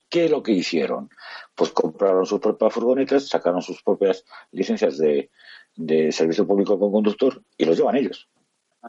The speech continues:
¿Pero a quién perjudican estos? Eh, a, eh, a, a qué col-, a, a qué parte del colectivo perjudican? A las grandes urbes, es decir, a León, que pasa el Camino de Santiago por León, y a Burgos, que pasa el Camino de Santiago por Burgos.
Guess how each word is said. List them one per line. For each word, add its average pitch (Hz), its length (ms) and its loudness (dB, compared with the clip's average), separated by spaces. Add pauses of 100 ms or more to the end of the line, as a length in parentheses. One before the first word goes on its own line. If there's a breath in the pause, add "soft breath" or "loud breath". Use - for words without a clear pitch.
(320)
¿Pero 101 180 2
a - 20 -2
quién 123 140 0
perjudican 98 540 2
estos? - 440 -14 (600 soft breath)
Eh, 80 320 0
a, 90 220 0 (100)
eh, 82 220 0
a, 90 260 0
a 135 160 0
qué 143 120 -2
col-, 131 220 0
a, 101 340 2
a 98 60 0
qué 143 120 -2
parte 131 260 0
del 107 140 0
colectivo 104 440 0
perjudican? 87 540 -2 (340 soft breath)
A 90 120 0
las 90 140 2
grandes 92 560 -2
urbes, 71 480 -12
es 80 140 -4
decir, 69 320 -6 (100)
a 85 120 2
León, 80 360 0 (680)
que 87 140 2
pasa 117 300 0
el 65 80 -6
Camino 73 220 0
de - 60 -4
Santiago - 360 -6
por 101 160 0
León, 90 300 -2 (140)
y 87 100 -2
a 73 80 2
Burgos, 85 460 -2
que - 80 -8
pasa - 240 -8
el - 60 -10
Camino - 220 -4
de - 60 -6
Santiago - 300 -2
por - 120 0
Burgos. - 380 -6